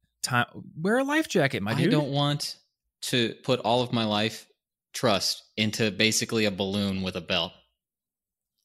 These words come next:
Speaker 1: How about a balloon plus the fact that I'm a very strong swimmer and would be right there?
Speaker 2: I don't know.
Speaker 1: I think
Speaker 2: You
Speaker 1: a balloon
Speaker 2: might,
Speaker 1: plus
Speaker 2: you
Speaker 1: me.
Speaker 2: might like,
Speaker 1: <laughs>
Speaker 2: you might like Scar, you know, just, like,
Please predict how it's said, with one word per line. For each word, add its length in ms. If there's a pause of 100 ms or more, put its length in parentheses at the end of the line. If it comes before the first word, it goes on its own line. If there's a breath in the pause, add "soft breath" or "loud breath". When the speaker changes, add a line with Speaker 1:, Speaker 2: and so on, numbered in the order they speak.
(280)
Speaker 1:
How 120
about 200
a 40
balloon 540
plus 240
the 100
fact 260
that 200
I'm 180
a 60
very 220
strong 320
swimmer 340
and 140
would 100
be 100
right 220
there? 160
Speaker 2:
I 20
don't 120
know. 220 (220)
Speaker 1:
I 80
think 180
Speaker 2:
You 60
Speaker 1:
a 40
balloon 320
Speaker 2:
might, 80
Speaker 1:
plus 160
Speaker 2:
you 60
Speaker 1:
me. 60
Speaker 2:
might 220
like, 320 (140)
Speaker 1:
<laughs> 160
Speaker 2:
you 80
might 160
like 180
Scar, 500 (460)
you 100
know, 120
just, 220
like, 340